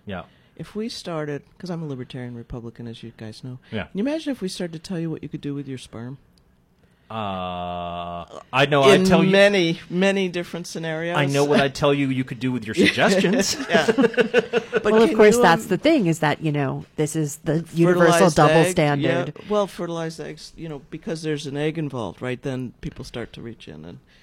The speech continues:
Speaker 2: but
Speaker 3: Yeah.
Speaker 2: it's, it's just sort of shocking when you start to think about it as, um, uh, you know, body autonomy.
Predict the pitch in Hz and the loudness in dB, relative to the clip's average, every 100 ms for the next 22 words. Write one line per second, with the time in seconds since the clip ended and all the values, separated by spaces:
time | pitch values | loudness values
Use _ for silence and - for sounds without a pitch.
0 | _ _ - _ 160 143 131 - 170 170 | _ _ -20 _ -4 -2 -4 -8 -6 -6
1 | - 208 - - 180 156 - 165 196 - | -4 -6 -6 -10 -8 -8 -8 -10 -10 -10
2 | 147 131 139 147 143 - - 156 151 135 | -12 -10 -10 -10 -12 -12 -14 -14 -14 -12
3 | 131 127 120 123 - 131 127 127 131 _ | -12 -12 -12 -12 -14 -14 -14 -14 -18 _
4 | _ - - - - 185 147 127 135 139 | _ -20 -20 -18 -14 -10 -10 -10 -10 -10
5 | 127 - 147 139 139 | -10 -12 -14 -14 -16